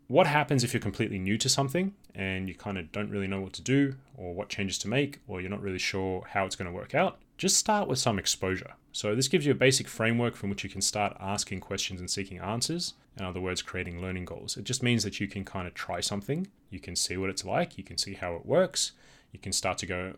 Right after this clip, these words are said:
"Well, I'm not really sure how much fiber I should be having or what type of fats I should be eating."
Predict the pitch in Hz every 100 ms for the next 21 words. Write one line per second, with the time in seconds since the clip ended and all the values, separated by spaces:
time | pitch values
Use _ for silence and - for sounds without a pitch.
0 | _ 98 92 95 - 98 139 127 107 92
1 | - - 139 139 92 92 - - 110 139
2 | 110 92 107 90 87 - 90 90 92 92
3 | 87 92 - - 120 131 - - 131 135
4 | - 101 - 85 87 - 87 87 107